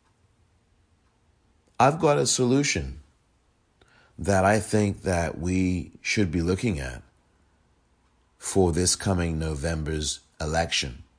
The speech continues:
which will be a huge one. I recommend that everybody who is participating in it, and I hope that you are, that you are voting, if you are eligible to vote, I hope you registered to vote. I hope you have.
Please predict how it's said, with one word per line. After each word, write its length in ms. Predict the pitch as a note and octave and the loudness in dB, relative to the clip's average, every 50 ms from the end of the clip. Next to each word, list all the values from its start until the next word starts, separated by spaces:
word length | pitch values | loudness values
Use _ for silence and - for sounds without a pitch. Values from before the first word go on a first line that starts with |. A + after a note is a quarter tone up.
| _ _ _ _ _ _ _ _ | _ _ _ _ _ _ _ _
which 240 | - D#2+ D#2 - E2+ | -6 -6 -4 -2 -4
will 80 | F2 | -4
be 220 | D2+ D2 F2 E2+ E2 | -2 -2 -2 -2 -2
a 80 | E2 | -2
huge 320 | D2+ D#2+ G#2 G#2 G#2 F#2 D#2+ | 0 0 2 2 2 2 0
one. 260 | D2+ D2 C2 C2 C#2 - _ _ _ _ _ _ _ _ _ _ _ _ _ _ _ _ _ _ _ _ _ _ _ _ _ _ _ _ - | -4 -6 -8 -10 -12 -16 _ _ _ _ _ _ _ _ _ _ _ _ _ _ _ _ _ _ _ _ _ _ _ _ _ _ _ _ -2
I 160 | G#2 G2+ F#2+ | 0 2 2
recommend 800 | F#2+ G2 G2 F#2+ - G#2 F#2 F#2 F#2 F2+ F2+ F2 F2 E2+ E2 D#2 | 4 2 2 2 2 0 2 2 2 2 0 0 -2 -4 -4 -4
that 260 | - F2+ E2+ D#2 - - | -2 -2 -2 -2 -4 -4
everybody 600 | D#2 F2+ F2+ G2 G2 F2 D#2+ E2+ E2 E2 D#2+ D#2+ | -4 0 2 2 2 2 2 0 0 0 -2 -4
who 260 | D#2 D2+ F2 E2+ E2 | -2 -2 -2 -2 -2
is 140 | D#2+ D2+ - | -2 -4 -6
participating 800 | - D#2+ - - F#2 F2 - - - F2 D#2+ D2+ D#2 D2+ D2+ D2 | -10 -10 -6 -6 -4 -4 -4 -4 -4 -4 -2 -2 -4 -6 -6 -8
in 100 | D2 D2+ | -8 -8
it, 220 | E2 F2 - - - | -6 -8 -8 -8 -10
and 80 | D2 | -10
I 100 | D2+ C#2 | -8 -8
hope 340 | C#2 B1+ C2 D#2+ G2 F#2+ - | -8 -6 -2 0 0 0 0
that 160 | E2 D2 C2 | -4 -8 -6
you 200 | C2+ D#2 D#2+ D#2 | -6 -6 -4 -2
are, 360 | D#2+ E2 E2+ D#2 D2 F2 F#2 - - _ _ _ _ - | -2 0 0 0 0 -2 -4 -8 -14 _ _ _ _ -10
that 100 | B1+ B1+ | -8 -6
you 140 | C#2+ D2+ | -6 -6
are 40 | D2+ | -6
voting, 560 | C#2 D2 D#2 D#2+ - E2+ F2 F2+ F#2 G2+ G#2 - | -6 -6 -4 -4 -4 -4 -4 -4 -4 -6 -8 -10
if 200 | - C2 C#2 - | -12 -14 -12 -10
you 180 | C#2 D2 D2+ D#2 | -8 -6 -6 -6
are 100 | D2+ - - | -6 -6 -6
eligible 560 | - D#2 D#2 D#2+ D#2+ D2+ D#2 D#2 C#2 C#2+ D2 C#2+ | -6 -6 -4 -6 -6 -6 -8 -8 -8 -8 -8 -8
to 120 | - - | -8 -10
vote, 360 | C#2 C2 C2+ C#2+ E2 D#2 - - - - - - - _ | -10 -8 -6 -6 -6 -6 -8 -12 -20 -20 -20 -20 -16 _
I 100 | - - | -6 -4
hope 280 | D2+ D2 D#2+ D2+ D2+ - | -2 -2 -2 -2 -2 -2
you 100 | E2+ D#2 | -2 -2
registered 520 | C#2+ D2 D#2 D#2+ F2+ F#2+ - - A2+ - | -2 -2 -2 -2 -4 -4 -4 -4 -4 -4
to 60 | - D2 | -4 -4
vote. 280 | C2 C#2+ E2+ F#2+ - - | -2 0 0 0 0 -2
I 100 | - D2+ | -4 -4
hope 300 | C#2+ D#2 D#2+ D2+ - F2 | -4 -4 -4 -4 -4 -4
you 140 | E2+ D#2 | -4 -4
have. 500 | C#2 D2 E2 F2+ G2 G2+ G2 F2+ F#2 - | -2 -2 0 2 2 2 0 -2 -4 -10